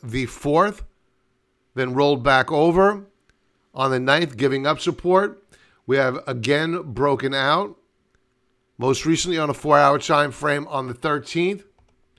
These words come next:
And at current, we're trading eighteen seventy-seven ninety the ounce, down on the session by over a third of a percentage point. Might we hold the support level? Sure. If not,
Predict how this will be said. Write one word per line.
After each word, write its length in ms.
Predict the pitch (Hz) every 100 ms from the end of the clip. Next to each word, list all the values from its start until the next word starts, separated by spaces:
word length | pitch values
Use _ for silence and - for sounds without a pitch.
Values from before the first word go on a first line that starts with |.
| _ _ _
And 140 | 120
at 120 | 123
current, 240 | 123 151 143
we're 120 | 139
trading 480 | - 147 135 139 - _ _ -
eighteen 500 | 156 147 - 170 151
seventy-seven 720 | - 165 147 143 - 147 135
ninety 460 | 127 139 139 143 147
the 320 | 131 127 139
ounce, 480 | 135 147 175 - - _ _ _ _ _ -
down 300 | 110 143 139
on 100 | 139
the 80 | 135
session 480 | 120 160 147 - 143
by 380 | 127 127 127 135 _ _
over 240 | 147 147 139
a 60 |
third 320 | 123 156 151 143
of 80 |
a 20 | 117
percentage 500 | 117 - 151 151 -
point. 300 | 185 196 202 _ _ _ - - _ _ _ _ _ _ _ _ _ _ _ _ _ _ _ _ _ _ _ _ _ _ _ _
Might 240 | 113 127 147
we 140 | 151
hold 260 | 156 160 165
the 80 |
support 440 | 160 160 - 170 180
level? 360 | 175 185 190 -
Sure. 420 | - - 170 156
If 300 | - 156 -
not, 420 | 151 160 139 110